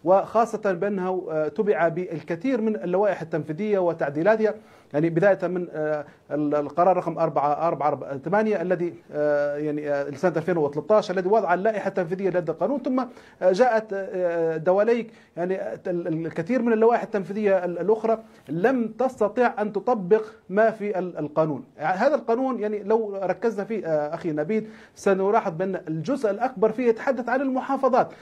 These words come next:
هل استطاعت الدولة الليبية الوصول إلى هذه الصورة من الإدارة ال-، المحلية ورسخت ال-، ال-، المحافظات؟ أين مجالس المحافظات؟ أين، آه،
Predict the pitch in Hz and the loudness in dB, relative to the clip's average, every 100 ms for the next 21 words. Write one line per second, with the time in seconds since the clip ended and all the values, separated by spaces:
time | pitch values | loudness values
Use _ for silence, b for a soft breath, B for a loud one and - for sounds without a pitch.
0 | B - 262 269 233 262 254 247 220 240 | B 0 0 2 -2 -2 0 0 2 4
1 | 214 202 233 208 196 185 226 226 185 190 | 2 -2 -2 0 0 -2 0 0 2 2
2 | 151 220 233 233 240 269 240 220 185 196 | 2 0 0 -2 0 0 0 0 -2 2
3 | 220 202 190 185 165 170 160 156 156 202 | 2 2 0 -6 -6 -6 -6 -4 -4 -2
4 | 226 196 214 240 220 214 214 165 175 170 | 0 0 0 -2 -2 0 0 -2 -2 -4
5 | 175 - 180 160 214 233 226 247 226 214 | -2 -2 0 2 2 2 0 0 0 0
6 | 208 208 170 160 165 156 160 233 240 220 | -2 -2 -6 -6 -4 -4 0 0 2 0
7 | 220 | 0